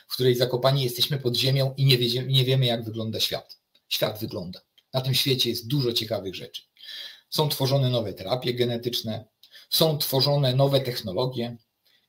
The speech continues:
i w medycynę tak bardzo mocno wkracza technika. Dzisiaj chciałem wam pokazać coś niezwykle ciekawego. Taką opowieść,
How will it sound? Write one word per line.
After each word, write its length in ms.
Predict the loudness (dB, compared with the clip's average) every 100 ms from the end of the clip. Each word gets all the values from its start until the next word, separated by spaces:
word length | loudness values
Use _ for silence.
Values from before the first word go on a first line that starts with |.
| 0
i 100 | 2
w 80 | 4
medycynę 520 | 4 2 0 -2 0
tak 260 | 0 -2 0
bardzo 380 | 0 2 0
mocno 380 | 0 0 -2 -4
wkracza 360 | -4 -6 -6 -10
technika. 520 | -12 -14 -16 -20 _ _ -18 -16 -10 2
Dzisiaj 320 | 6 6 6
chciałem 440 | 6 6 4 2
wam 180 | 2 0
pokazać 520 | 0 2 4 4 2
coś 500 | 2 4 4 2 -6 -2
niezwykle 640 | 4 4 4 4 0 0
ciekawego. 600 | -4 -6 -8 -8 -12 -16 _ _ -18 -14 -12 -12 -16 _ _ _ _ _ _ -4
Taką 300 | 2 6 6
opowieść, 680 | 6 6 6 6 4 -6